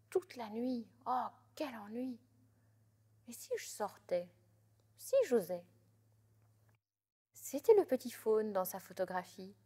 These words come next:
Il en sortit, la laissant der-, vide derrière lui. Il partit à la découverte du musée, il regarda les tableaux,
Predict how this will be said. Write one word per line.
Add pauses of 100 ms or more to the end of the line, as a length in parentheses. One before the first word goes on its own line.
(640)
Il
en
sortit, (440)
la
laissant
der-,
vide
derrière
lui. (1400)
Il
partit
à
la
découverte
du
musée, (580)
il
regarda
les
tableaux,